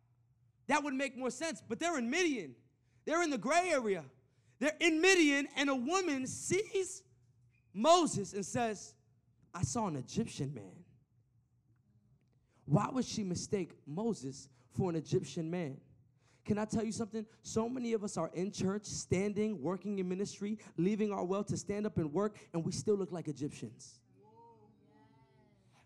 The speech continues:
God is saying, "Listen, you came to church, you hopped out your well, you're serving in the ministry, but when people see you, all they see is Egyptians."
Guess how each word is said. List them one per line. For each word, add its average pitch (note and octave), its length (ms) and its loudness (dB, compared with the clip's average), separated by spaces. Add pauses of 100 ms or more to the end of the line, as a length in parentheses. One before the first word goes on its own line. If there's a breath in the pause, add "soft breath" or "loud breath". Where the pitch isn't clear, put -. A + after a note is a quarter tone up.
(100)
God G3+ 180 0
is G#3+ 120 2
saying, G2+ 240 0
"Listen, G3 340 -2 (1120)
you G#3 100 4
came B3 280 12
to C4+ 60 6
church, - 560 2 (280)
you F3+ 120 12
hopped A3 300 10
out C4 240 4
your C#4 80 6
well, G3+ 360 4 (580 soft breath)
you're G#3 140 12
serving D4+ 520 12
in D#4+ 100 10
the C#4+ 60 10
ministry, C4+ 640 6 (220 loud breath)
but B3+ 160 10
when C4 140 8
people D#4 340 12
see F4+ 280 8
you, C4 160 4
all C4 140 2
they B3+ 140 2
see B3 200 -4
is F#3+ 120 -6
Egyptians." F3+ 720 -12